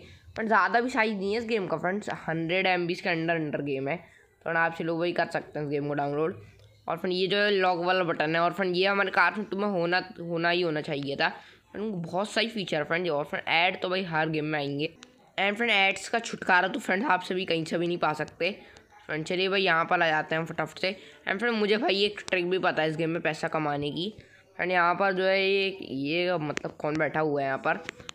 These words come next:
और फ्रेंड इससे हम जो है भाई पैसे ले सकते हैं। फ्रेंड चलिए भाई डिक्की खोलते हैं फटाफट से और ये निकाल लेते हैं। और भाई चलिए अब ये, ये जो यहाँ पर बैठा है और भाई मुझे यहाँ पर इस-, इसे भाई दो, मतलब यार टू हंड्रेड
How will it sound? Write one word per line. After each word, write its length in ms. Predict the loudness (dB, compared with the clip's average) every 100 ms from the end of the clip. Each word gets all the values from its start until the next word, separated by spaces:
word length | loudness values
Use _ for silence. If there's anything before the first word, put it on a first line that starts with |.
| -16 -8
और 40 |
फ्रेंड 140 | -4 -2
इससे 260 | -4 -2
हम 140 | -2 0
जो 60 |
है 60 | 0
भाई 120 | 0 0
पैसे 240 | -2 -2
ले 100 | -2
सकते 320 | -4 -6 -6
हैं। 240 | -6 -6 -14 _ -14
फ्रेंड 160 | -8 -4
चलिए 200 | -2 0
भाई 120 | -2
डिक्की 280 | -2 -4 -2
खोलते 260 | -2 -2 -4
हैं 120 | -2
फटाफट 260 | -2 -4
से 160 | -6 -6 -6 -12 _ -18 -10
और 120 | -6
ये 140 | -4 -2
निकाल 280 | -2 -2 -4
लेते 280 | -6 -6
हैं। 220 | -6 -6 -12 _ _ _ -20 -20 -20 -20 -12 -4
और 280 | 0 0
भाई 160 | 0 -2
चलिए 420 | -2 0 2 0 -2 -8 -8
अब 180 | -4 -2
ये, 280 | 0 -2 -4
ये 380 | -8 -4 0 0
जो 260 | 0 0 -2
यहाँ 340 | -4 -6 -4 -2
पर 140 | -2
बैठा 300 | -2 -4 -2
है 160 | -2 -4 -12 _ _ -6
और 160 | -2
भाई 160 | 0 0
मुझे 400 | 0 -2 0 2
यहाँ 160 | 2 2
पर 140 | 0
इस-, 180 | -2 -10 -14
इसे 200 | -10 -6
भाई 160 | -2 -2
दो, 440 | -2 -4 -4 -4 -8 -14 -18 -20 _ _ -16 -12
मतलब 180 | -4 2
यार 200 | 2 0 -8 -20 -10
टू 100 | -4
हंड्रेड 320 | 0 0 -2